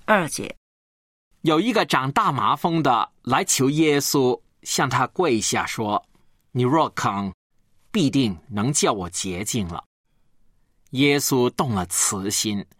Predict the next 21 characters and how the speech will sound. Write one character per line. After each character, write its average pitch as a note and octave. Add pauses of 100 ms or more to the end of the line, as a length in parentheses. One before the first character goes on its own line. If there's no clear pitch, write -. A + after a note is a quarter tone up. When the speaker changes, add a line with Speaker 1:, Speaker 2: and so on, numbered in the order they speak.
(420)
Speaker 2:
就 A#2
伸 C#3+
手 G2
摸 G#2+
他 G#2
说 G2+ (640)
：“我 A#2+
肯， F2+ (720)
你 C3
洁 B2+
净 F#3
了 A#2
吧。” - (800)
大 C3
麻 G2
风 B2 (240)
及 E3
时 A#2+
离 A#2
开 G#2+
他， G#2+